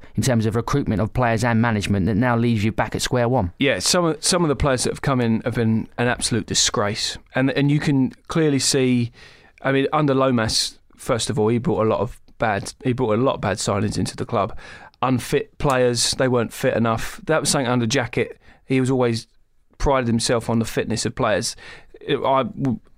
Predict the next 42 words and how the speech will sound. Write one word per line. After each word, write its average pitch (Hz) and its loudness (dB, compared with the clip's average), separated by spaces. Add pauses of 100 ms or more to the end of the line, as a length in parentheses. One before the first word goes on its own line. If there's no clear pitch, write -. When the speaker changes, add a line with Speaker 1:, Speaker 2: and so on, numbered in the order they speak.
(200)
Speaker 2:
I 127 0
spoke 113 -4
to - -8
Jackett, 113 -2 (340)
um, 104 0
myself, 117 -2 (180)
um, 101 0 (240)
a - -20
couple 117 -6
of 117 2
years 110 0
ago, 107 0
and 104 2
he 107 -2
said, - -2
"That's 107 -2
the 123 -10
first 117 -2
thing 107 -2
I 117 0
do 113 0
when 107 0
I 107 -2
get 113 0
into 113 -2
a - -4
club, - -2 (340)
make 135 0
sure 120 0
the 113 -2
players 110 0
are - -4
fit." - -4 (240)
That's 151 0
something 147 0
Lomas 123 2
didn't 107 0
do, 107 2
and 123 2
I, 120 2
it 120 0
hasn't. 139 -2